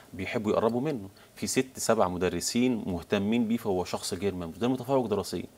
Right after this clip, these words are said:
في المتفوق بدنيًا الولد القوي، آه، الغير عدواني، هو شخص محبوب بيقربوا منه، هو اللي بينظم لهم المباريات، هو اللي بيجيب لهم حقهم، هو اللي بيجيب لهم الح-، الحاجات التقيلة مش عايزين يشيلوها،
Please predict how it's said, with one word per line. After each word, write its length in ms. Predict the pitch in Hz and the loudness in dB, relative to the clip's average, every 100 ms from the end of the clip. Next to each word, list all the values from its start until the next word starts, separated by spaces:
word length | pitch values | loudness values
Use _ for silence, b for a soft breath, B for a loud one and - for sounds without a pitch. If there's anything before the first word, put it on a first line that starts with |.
| B - | B -10
في 80 | - | -4
المتفوق 580 | 160 - 143 165 156 - | -2 0 2 2 2 -4
بدنيًا 640 | 95 120 113 120 135 98 82 - | 2 4 6 6 4 4 -2 -8
الولد 360 | 92 104 113 104 | 2 4 6 4
القوي، 440 | - - 110 101 - b b b b b - | 2 4 4 4 -8 b b b b b -4
آه، 220 | 87 - | -4 -2
الغير 320 | 87 104 123 104 | 0 8 10 10
عدواني، 460 | 92 92 98 113 104 | 6 4 2 0 0
هو 140 | 101 | 0
شخص 300 | - 101 - | 0 -4 -2
محبوب 520 | 104 - 117 147 127 | -2 -4 -2 0 2
بيقربوا 440 | 95 92 95 98 87 | 0 2 4 4 4
منه، 300 | 95 120 117 | 2 2 2
هو 120 | 110 | 2
اللي 100 | 98 | 2
بينظم 440 | 92 90 82 87 | 0 -2 -2 -2
لهم 300 | 98 104 95 - | 0 0 -4 -4
المباريات، 800 | 87 85 85 82 85 95 113 110 B B - | -4 -2 -2 -2 2 4 4 2 B B 2
هو 60 | 107 | 4
اللي 80 | 101 | 4
بيجيب 280 | 98 95 | 4 4
لهم 180 | 101 107 | 6 4
حقهم، 500 | - - - 117 113 | 4 -2 4 6 6
هو 160 | 104 101 | 4 2
اللي 100 | 95 | 2
بيجيب 240 | 95 92 | -2 -2
لهم 220 | 104 104 | -2 -2
الح-، 220 | 90 - - | -4 -6 -4
الحاجات 440 | 90 - 104 - | -2 2 2 0
التقيلة 320 | - 117 110 | -2 2 2
مش 120 | 92 | 2
عايزين 240 | 87 90 104 | 0 2 0
يشيلوها، 480 | 92 98 101 107 | 0 0 2 2